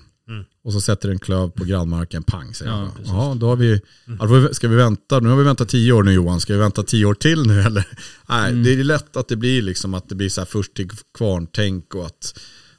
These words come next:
Speaker 2: man, att, att man kanske, eller att det skjuts helt enkelt.
Speaker 1: Mm.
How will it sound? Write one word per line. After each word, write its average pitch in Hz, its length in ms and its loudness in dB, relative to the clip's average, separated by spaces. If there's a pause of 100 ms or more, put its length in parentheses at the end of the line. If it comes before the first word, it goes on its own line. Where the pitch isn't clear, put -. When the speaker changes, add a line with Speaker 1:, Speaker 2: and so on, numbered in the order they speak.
Speaker 2:
man, 87 560 -6
att, - 580 -8
att - 180 -12
man 82 100 -6
kanske, 82 480 -6 (160)
eller 101 160 0
att - 80 -4
det 90 80 -4
skjuts - 360 -6
helt 76 180 -10
enkelt. - 300 -14
Speaker 1:
Mm. 110 140 -12